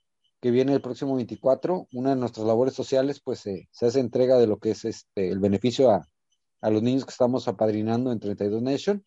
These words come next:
que no tiene nada que ver con el evento Meros Meros, ¿verdad? Pero, pues, eh, aprovecho ahí para mencionarlo, ¿verdad?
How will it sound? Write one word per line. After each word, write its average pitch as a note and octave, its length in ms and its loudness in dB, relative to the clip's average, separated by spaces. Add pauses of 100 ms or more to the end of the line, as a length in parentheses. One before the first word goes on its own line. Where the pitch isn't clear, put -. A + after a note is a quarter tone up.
(840)
que G#2+ 80 -8
no A2+ 120 -2
tiene C#3 180 0
nada D3 160 2
que C#3 120 0
ver D3 120 4
con C#3+ 160 -2
el B2 60 0
evento C#3 280 0
Meros D#3 240 -2
Meros, A3+ 300 0
¿verdad? A#3+ 240 0
Pero, F#3+ 320 -2
pues, - 320 -14
eh, A#2 180 -4
aprovecho A#2+ 380 0
ahí C3+ 80 2
para B2+ 200 2
mencionarlo, B2+ 580 -4
¿verdad? D#3 200 -4